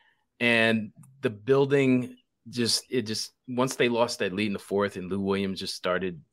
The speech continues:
going off and Trae Young couldn't be stopped, the whole building, the energy left, and there was no air.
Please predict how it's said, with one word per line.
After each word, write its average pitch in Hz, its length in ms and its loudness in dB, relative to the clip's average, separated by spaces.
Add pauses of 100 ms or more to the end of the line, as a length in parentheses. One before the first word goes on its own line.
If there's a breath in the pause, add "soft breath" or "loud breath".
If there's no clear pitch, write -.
(120)
going 92 260 -2
off 92 320 0
and 85 120 -12
Trae 101 220 -4
Young 92 180 -6
couldn't 87 240 -8
be 90 80 -10
stopped, 87 440 -6 (160)
the 104 120 -2
whole 127 300 -2
building, 101 560 -2
the 92 180 -12
energy 92 420 -6
left, 98 600 -4 (160)
and 98 200 -10
there 95 80 -12
was 90 140 -16
no 104 280 -6
air. 101 340 0